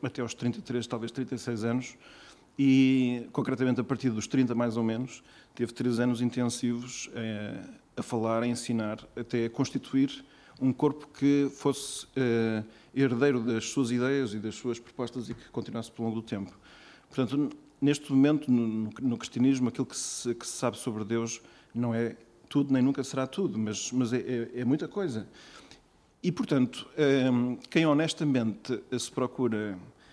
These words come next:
aproximar de Deus, eh, sabendo que ele se tornou um homem que falou e que deixou, eh, um património de ideias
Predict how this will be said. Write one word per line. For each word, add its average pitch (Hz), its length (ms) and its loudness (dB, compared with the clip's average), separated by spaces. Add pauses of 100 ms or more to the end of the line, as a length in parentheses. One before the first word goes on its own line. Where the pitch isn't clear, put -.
(180)
aproximar 127 560 0
de 113 140 -4
Deus, 110 440 -2 (600)
eh, 113 460 -4
sabendo 143 400 4
que - 160 2
ele 123 500 4
se - 180 -4
tornou 117 380 2
um 131 100 2
homem 127 220 2
que - 80 -12
falou 127 440 2
e - 100 -8
que - 140 -4
deixou, 117 760 0
eh, 101 360 -8 (480)
um 123 80 -2
património 123 560 2
de 120 80 0
ideias 113 800 -2